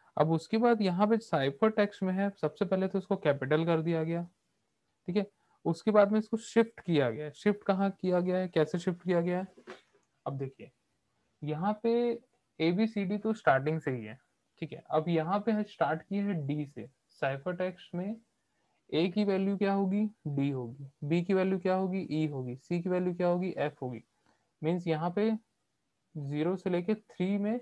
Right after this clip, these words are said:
shift कर दिया गया, मतलब shift of three किया गया यहाँ पे। ठीक है, ज़ीरो, वन, टू, थ्री। ठीक है, तो थ्री से start किया, this shift of three यहाँ पे इसलिए बोला जाता है कि यहाँ पे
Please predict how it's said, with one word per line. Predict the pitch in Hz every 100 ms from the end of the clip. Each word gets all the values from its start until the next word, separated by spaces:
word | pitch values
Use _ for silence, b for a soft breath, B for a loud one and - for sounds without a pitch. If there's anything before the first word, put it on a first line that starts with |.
| -
shift | - 175 175
कर | 156 127
दिया | 120 113
गया, | 120
मतलब | 127 135 175
shift | - 160 165 -
of | 202 208 _
three | - 202 202 180
किया | 156 143
गया | 127 117
यहाँ | 110 - 135
पे। | - _ _ _ _ _ _ _ _ _ _ _ _ _ _ _ -
ठीक | 151
है, | 135 - _ _ _ 147
ज़ीरो, | 147 175
वन, | 190 151 151 165
टू, | - 165 214 226 _ -
थ्री। | 127 107 _ _ _ _ -
ठीक | 170
है, | 220 - _ _ -
तो | 156
थ्री | - 190 214
से | 220
start | 214 160 135 131
किया, | 123
this | 120 135 - -
shift | - 170 -
of | 180 175
three | - 175 190
यहाँ | 196 180
पे | 185
इसलिए | 185 180 185
बोला | 170 156 156
जाता | 135 143 175
है | 208 _ _ _ _ _ _ _ _ _ -
कि |
यहाँ | 151
पे | 151